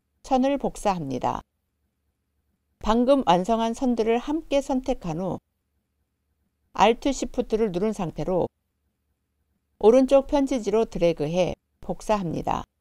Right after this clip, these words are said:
스케러 브러쉬로 만든 두 개의 예쁜 팬시 편지지가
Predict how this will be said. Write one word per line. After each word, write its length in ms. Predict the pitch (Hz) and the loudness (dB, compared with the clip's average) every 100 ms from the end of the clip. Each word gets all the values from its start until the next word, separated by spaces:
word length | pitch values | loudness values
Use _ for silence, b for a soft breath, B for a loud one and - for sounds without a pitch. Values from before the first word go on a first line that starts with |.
| _ _ _ _ _ _ _ _ _ _ _ _ - | _ _ _ _ _ _ _ _ _ _ _ _ -18
스케러 440 | - 302 302 302 | 0 4 6 6
브러쉬로 440 | 240 214 - 208 | 4 2 0 0
만든 440 | 202 160 156 202 214 - | 0 -2 -2 -4 -4 -2
두 160 | 226 | 0
개의 320 | 226 226 247 | 4 4 6
예쁜 500 | 185 160 - 202 165 - _ _ | 4 2 0 -2 -2 -8 _ _
팬시 440 | 262 294 - 285 277 | 2 2 0 -4 -4
편지지가 760 | - 240 196 170 151 220 247 | -2 -4 -4 -8 0 2 2